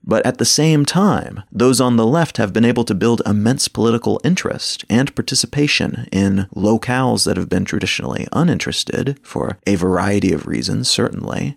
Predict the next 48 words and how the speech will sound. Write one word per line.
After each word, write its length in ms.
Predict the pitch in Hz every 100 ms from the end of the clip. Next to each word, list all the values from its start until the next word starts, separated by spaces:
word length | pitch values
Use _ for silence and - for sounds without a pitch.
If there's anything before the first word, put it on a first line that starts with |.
| _
but 160 | - -
in 160 | 98
part 440 | 95 143 98 - -
because 300 | - - 92
these 180 | - -
communities 540 | - 104 104 98 92 -
that 140 | 87
are 60 | 95
now 360 | 90 92 90
showing 400 | - - 101 98
up 120 | 95 -
to 80 |
the 100 | 110
polls 300 | - 131 123
in 120 | 95 90
larger 280 | 104 90
and 120 | 80 82
larger 240 | 76 -
numbers 400 | 87 143 101 95
have 160 | - -
not 280 | 104 -
been 160 | - 85
catered 380 | - 92 - 85
to 360 | - 90 143 -
by 120 | -
the 100 | -
major 280 | - 78 -
political 380 | - - - -
parties 360 | - - - -
and 120 | -
politicians 600 | - - - - - 117
in 100 | -
the 60 |
past. 600 | - - - 147 147 - - _ _ _ -
Their 420 | 82 69 - - -
specific 680 | - - - - 117 113
needs 500 | 104 117 127 135 123
have 120 | 107
only 220 | 98 107 104
been 180 | 98
tangentially 1000 | - - 104 95 92 110 - 117 123 131 -
addressed 500 | 101 113 143 - -
when 160 | 92
they 100 | 90
were 200 | - -
addressed 380 | - - 98 -
at 60 | -
all. 360 | 82 - 143